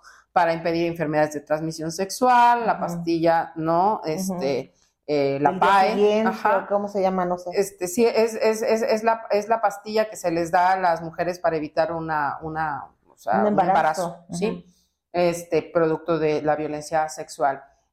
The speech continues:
Speaker 1: Este, además también, eh, no necesariamente la mujer tiene que andar dando vueltas, eh, primero al, al, al hospital, luego a la fiscalía, no.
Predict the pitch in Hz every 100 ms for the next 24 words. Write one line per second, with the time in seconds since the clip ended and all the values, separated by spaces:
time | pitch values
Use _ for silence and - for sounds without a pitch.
0 | - 170 170 - - 165 165 175 175 175
1 | 190 170 175 175 190 220 196 - 165 160
2 | 156 156 160 175 180 208 208 175 185 180
3 | 175 175 175 165 165 170 175 180 165 156
4 | 160 165 165 170 165 160 170 165 165 170
5 | - - - 156 131 120 104 85 - 160
6 | 156 160 165 160 143 - 135 - - 143
7 | 139 - - 170 170 165 165 160 160 156
8 | 139 - 143 151 147 151